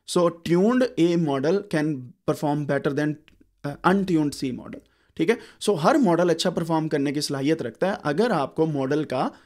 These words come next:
बैकग्राउंड पता हो, आप मॉडल को in depth समझते हों, यानी कि in depth समझते हो। मॉडल क्या है? इक्वेशंस, जो मैंने कल वाले लेक्चर में आपको बताई थी। For example, एक मेरे पास मॉडल है,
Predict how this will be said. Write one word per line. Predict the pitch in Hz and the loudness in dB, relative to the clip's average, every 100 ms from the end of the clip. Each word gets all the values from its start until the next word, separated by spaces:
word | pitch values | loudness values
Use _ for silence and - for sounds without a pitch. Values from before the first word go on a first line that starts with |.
| _ _ 139 | _ _ -6
बैकग्राउंड | 131 165 165 165 156 151 | 2 4 4 2 2 0
पता | 139 127 127 | -2 -4 -4
हो, | 127 - - _ - - - - | -6 -10 -14 _ -20 -20 -12 0
आप | 160 180 208 | 2 4 4
मॉडल | 190 160 156 160 165 | 4 4 4 4 4
को | 175 180 - - | 2 2 0 0
in | 175 147 165 | 0 0 2
depth | 180 - - | 0 0 -10
समझते | - - 151 151 147 - - 160 156 151 - | -8 -2 0 0 -2 -6 -2 0 0 -2 -4
हों, | 151 135 120 - _ _ _ _ - | -2 -2 -6 -14 _ _ _ _ -8
यानी | 135 151 165 180 | -2 2 2 0
कि | 175 147 160 110 _ _ - | 0 -2 -2 -6 _ _ -2
in | 226 254 | 2 2
depth | 170 147 - | 2 0 -2
समझते | - 139 139 135 | -4 -2 -2 -4
हो। | 127 | -8
मॉडल | 82 135 151 180 208 | -6 0 2 4 2
क्या | 196 165 | 2 2
है? | 190 - | 2 0
इक्वेशंस, | 165 165 147 139 147 135 123 | -2 0 -2 0 -2 -4 -2
जो | 143 | -2
मैंने | 143 147 | 0 -2
कल | - 151 | 0 0
वाले | 147 143 | 0 0
लेक्चर | 135 - 139 | -2 -4 -4
में | 135 | -4
आपको | 123 - | -4 -6
बताई | 123 117 117 127 | -8 -6 -8 -10
थी। | - - _ _ _ - | -12 -16 _ _ _ 0
For | 185 | 4
example, | 208 180 165 160 180 | 4 4 0 2 2
एक | 175 170 | 2 0
मेरे | 165 160 | 0 0
पास | 170 175 165 | 0 0 0
मॉडल | 147 135 160 | -2 0 0
है, | 185 190 | 0 -4